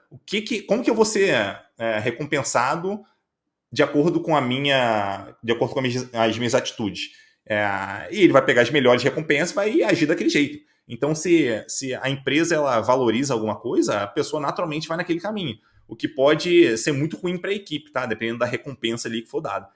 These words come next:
Especialmente se forem recompensas individuais, tá? É, assim, você comentou ali sobre, é, vamos dizer assim, um fornecedor, enfim. É, é, com, cli-, cliente fornecedor, alguma coisa assim.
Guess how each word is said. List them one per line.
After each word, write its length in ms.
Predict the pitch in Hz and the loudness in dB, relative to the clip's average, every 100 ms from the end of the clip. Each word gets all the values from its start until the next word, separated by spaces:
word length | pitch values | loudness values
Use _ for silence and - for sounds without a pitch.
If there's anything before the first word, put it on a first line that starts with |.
| - | -12
Especialmente 540 | 147 190 202 190 190 | -4 0 2 0 -2
se 40 | - | -2
forem 180 | 185 | 0
recompensas 520 | 180 170 - 160 160 147 | 0 -4 -4 0 2 2
individuais, 720 | 160 156 170 151 98 - - | 0 0 2 4 2 -2 -10
tá? 260 | 95 95 - - _ _ _ - | -8 -10 -12 -20 _ _ _ -8
É, 500 | 101 101 95 95 - | -4 -2 -2 -6 -4
assim, 300 | 151 147 113 | -4 -2 -4
você 120 | 98 | -4
comentou 340 | 147 139 123 143 | -4 -4 2 2
ali 120 | 139 | 2
sobre, 500 | - 135 139 113 98 _ _ _ _ _ _ 110 | 0 0 0 -2 -6 _ _ _ _ _ _ -6
é, 400 | 104 101 98 95 | -2 0 0 -2
vamos 180 | 107 | -4
dizer 100 | 107 | -4
assim, 120 | 110 101 | -6 -4
um 40 | |
fornecedor, 840 | - 113 120 - 90 107 151 147 120 | -4 -2 0 -2 0 2 4 4 2
enfim. 340 | 113 - - _ - _ _ - | -2 -8 -20 _ -20 _ _ -8
É, 680 | 104 95 101 98 95 92 | -6 -4 -2 -2 -2 -2
é, 40 | 92 | -4
com, 360 | 117 107 107 _ _ - | -6 -8 -10 _ _ -8
cli-, 160 | 117 | -6
cliente 300 | 113 113 131 | -2 -2 -2
fornecedor, 600 | - 113 110 - 120 143 113 | -2 -4 -4 -6 0 2 2
alguma 200 | 104 101 | 0 -2
coisa 180 | 107 | -4
assim. 340 | 107 - 120 | -4 -6 -10